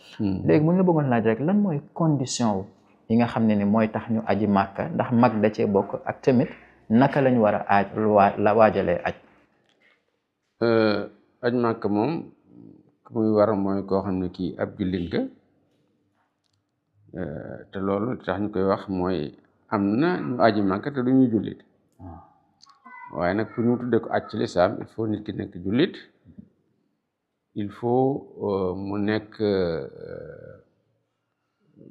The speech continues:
Speaker 1: majeur, maanaam koo xam ne kii mat na góor wala mat jigéen.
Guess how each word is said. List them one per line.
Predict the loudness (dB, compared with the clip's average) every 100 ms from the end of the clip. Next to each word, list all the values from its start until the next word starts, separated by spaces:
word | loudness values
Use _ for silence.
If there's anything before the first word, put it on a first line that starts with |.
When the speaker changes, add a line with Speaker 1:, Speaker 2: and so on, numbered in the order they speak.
| _ _ _ _ _ _ -20 -20 -20 -14
Speaker 1:
majeur, | -6 -2 4 6 4 2 -12 -18 -18
maanaam | -16 -14
koo | -12 -10
xam | -10
ne |
kii | -8
mat | -4 -4 -4
na | -8
góor | -6 -2 -2
wala | -2 -4
mat | -6 -6
jigéen. | -6 -4 -4